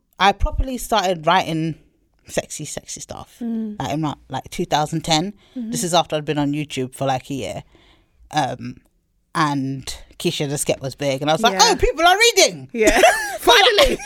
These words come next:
Speaker 1: Yes, I was like, "I will write something."
Speaker 2: Yeah.
Speaker 1: And then I wrote my debut novel, Unfamous,
Speaker 2: Yeah.
Speaker 1: um, on fa-, in Facebook Notes originally. Remember Facebook Notes?
Speaker 2: Damn.
Speaker 1: <laughs> Right?
Speaker 2: Yeah.
Speaker 1: And then that,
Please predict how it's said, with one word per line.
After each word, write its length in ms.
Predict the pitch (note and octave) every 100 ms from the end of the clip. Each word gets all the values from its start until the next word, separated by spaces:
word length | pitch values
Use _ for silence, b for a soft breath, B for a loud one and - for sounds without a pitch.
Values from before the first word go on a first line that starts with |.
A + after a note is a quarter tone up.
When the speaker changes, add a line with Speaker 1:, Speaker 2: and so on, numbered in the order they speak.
| G5
Speaker 1:
Yes, 280 | A4+ G4+ C4
I 40 |
was 80 | D4
like, 160 | E4+ F4+
"I 160 | G#4+ A4
will 120 | C4
write 200 | A3 G#3+
something." 520 | A3+ G#3 G3 F#3 D#4 -
Speaker 2:
Yeah. 300 | - E3+ D#3+
Speaker 1:
And 140 | F#3 F#3+
then 100 | F#3
I 80 | F#3
wrote 200 | G3+ D#3+
my 220 | F#3 F3
debut 400 | F3+ F3+ D#3+ E3
novel, 400 | E3 D3+ D#3 D#3
Unfamous, 840 | E3 D3+ F#3+ F3+ D#3 E3+ - - -
Speaker 2:
Yeah. 160 | A3+ G#3+
Speaker 1:
um, 300 | D#3 D3+ C#3+
on 180 | D#3+ D#3
fa-, 160 | E3+
in 100 | E3+
Facebook 440 | E3+ B3 - C#3+ E3+
Notes 400 | F#3 - - -
originally. 260 | D#3+ C#3 C3+ E3
Remember 220 | D#3+ D#3+
Facebook 320 | E3 D#3 -
Notes? 360 | E3 D#3 - - -
Speaker 2:
Damn. 380 | F3 - D#3+ C4 - -
Speaker 1:
<laughs> 240 | A#4+ B3+
Right? 260 | A#3 C4+ E4+
Speaker 2:
Yeah. 260 | A4+ F4 - C5 - B B B B _
Speaker 1:
And 300 | G3+ F#3+ F3
then 220 | G#3 G3+
that, 160 | F#3+